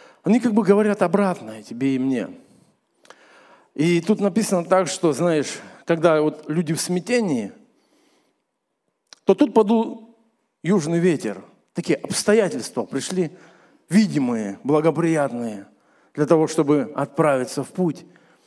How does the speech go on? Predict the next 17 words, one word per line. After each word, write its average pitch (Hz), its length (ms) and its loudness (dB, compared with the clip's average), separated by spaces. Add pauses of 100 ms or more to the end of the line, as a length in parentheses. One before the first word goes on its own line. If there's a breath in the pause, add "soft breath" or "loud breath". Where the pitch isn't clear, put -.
(480 soft breath)
И 175 60 0
они 180 180 2
отправились. 139 800 -2 (960)
Так 123 160 0
бывает 139 360 2
в 113 60 -8
жизни. 113 420 -8 (280)
Мы 139 80 -4
можем 139 300 -2
принимать 131 440 -2
решения 127 580 -4 (320 soft breath)
на 123 140 -4
этом 127 300 -4
основании, 127 720 -4
не 131 100 0
на 127 140 0
основании 131 800 -4